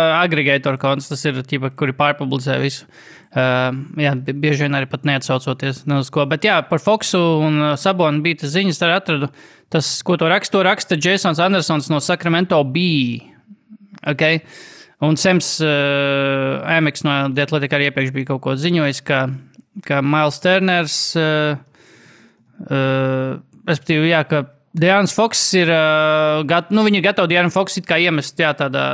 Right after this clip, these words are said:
treidā, kas, kas atsūtītu uz Sacramento Saboni. Ā, bet pēc tam, laikam, tad arī caur Šamsu.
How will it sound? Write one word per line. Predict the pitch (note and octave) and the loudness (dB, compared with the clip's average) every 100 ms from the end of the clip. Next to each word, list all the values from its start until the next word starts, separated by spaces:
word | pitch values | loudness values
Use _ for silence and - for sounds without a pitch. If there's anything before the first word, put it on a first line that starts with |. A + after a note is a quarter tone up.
| C#3 | -6
treidā, | - E3 E3+ D3 C#3 C3+ | -2 0 0 0 0 0
kas, | C#3+ C3+ | -4 -6
kas | - - C#3+ | -8 -8 -4
atsūtītu | D#3 - C#3 C#3+ C3+ C#3+ | -2 -2 -4 -4 -6 -6
uz | C#3 C3 - - _ | -8 -10 -14 -18 _
Sacramento | - D#3 - C#3+ C#3+ C3+ | -6 -6 -4 -4 -4 -2
Saboni. | F3+ F#3 E3+ C#3+ C#3 - - - - - | 0 2 2 2 -2 -6 -20 -20 -20 -20
Ā, | _ C3+ C#3 C#3 | _ -2 0 0
bet | C3+ C#3+ - | 0 -2 -2
pēc | E3 - | -2 2
tam, | F3+ E3 | 2 2
laikam, | D#3+ D#3+ | 2 0
tad | C3+ D3+ | -2 0
arī | C#3+ | 0
caur | - D3 | 0 0
Šamsu. | - F#3 F#3 - | 2 2 2 0